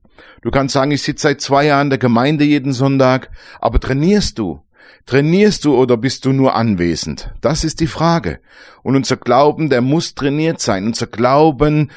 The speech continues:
muss sich bewähren. Und ohne Prüfungen weiß man nicht, wo man steht. Gott braucht die Prüfungen nicht, wir brauchen die Prüfungen. Weißt du, jede Firma, die etwas produziert, macht eine Materialprüfung.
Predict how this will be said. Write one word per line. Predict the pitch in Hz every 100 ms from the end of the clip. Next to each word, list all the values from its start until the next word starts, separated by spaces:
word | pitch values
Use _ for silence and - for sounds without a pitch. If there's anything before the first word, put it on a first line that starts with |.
| -
muss | 117 143 175 - - -
sich | - 139 - -
bewähren. | - 131 165 170 113 78 - _ _ _ _ - - -
Und | 131 -
ohne | 160 170
Prüfungen | 123 156 202 160 160 165 156 - _ _ -
weiß | 139 127 160 -
man | 147 156
nicht, | 160 -
wo | 143
man | 156 151
steht. | 147 - 196 180 - - - _
Gott | 151 170 -
braucht | 143 151 -
die | 160
Prüfungen | 151 160 151 160
nicht, | 185 - -
wir | 165 185
brauchen | 117 120 101 101
die |
Prüfungen. | 95 90 87 - 78 67 - _ - - -
Weißt | 107 143 -
du, |
jede | 160 151 180 190
Firma, | - 151 151 143
die | 131
etwas | 127 117 117
produziert, | - 113 107 - 135 139
macht | 123 110 -
eine | 120
Materialprüfung. | 110 - 120 113 139 120 98 87 71 69